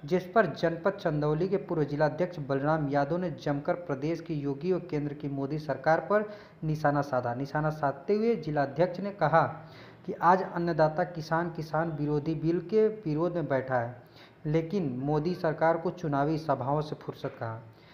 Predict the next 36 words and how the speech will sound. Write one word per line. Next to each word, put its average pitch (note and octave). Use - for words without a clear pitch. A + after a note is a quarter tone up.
किसानों F3+
से F#3+
बात E3
करने E3+
की D#3
बात D#3
पर G3+
प्रधानमंत्री C#3+
मोदी C#3+
कहते C#3
हैं G#3
कि E3
एक E3
काल D3+
की D3
दूरी B2+
है, A2+
न E3+
जाने F3+
वो G3+
कौन F#3
सी F#3
एक F3+
काल F3
है F3+
जो D#3
कभी C#3+
लगती C3
नहीं। A2
देखिए G3+
हमारे F3
पूर्व E3+
जिलाध्यक्ष D3+
से F#3+
खास -
बातचीत। B2